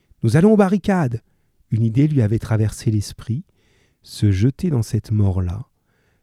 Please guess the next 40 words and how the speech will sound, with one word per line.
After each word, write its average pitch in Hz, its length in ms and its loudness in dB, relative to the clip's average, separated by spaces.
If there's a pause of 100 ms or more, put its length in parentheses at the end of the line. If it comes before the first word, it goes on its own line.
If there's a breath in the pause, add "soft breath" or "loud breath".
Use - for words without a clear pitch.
(220)
comme 123 240 2
elle 113 100 -4
se - 120 -6
serait 110 340 0
jetée 110 300 -2
dans 110 140 0
toute - 300 -8
autre 120 300 -2
et 110 40 2
y 107 60 -2
pousser - 360 -4
Marius. 98 640 -4 (2000 soft breath)
Elle 113 140 0 (200)
comptait 131 360 0
sur - 180 -2
le 104 80 2
désespoir 117 580 0
de 110 120 2
Marius 107 400 0
quand - 200 -2
il - 80 0
ne 107 60 2
trouverait 113 380 -2
pas 104 140 -4
Cosette. 107 680 -4
Elle 110 160 -4
ne 107 100 0
se - 140 -6
trompait 113 500 -6
pas. 107 240 -10 (600 soft breath)
Elle 110 120 0
était 107 200 0
retournée 123 480 2
de - 40 -10
son 120 140 -2
côté, 117 320 0
rue 139 160 0
de 104 60 -6
la 101 80 -4
Chanvrerie. 98 580 -4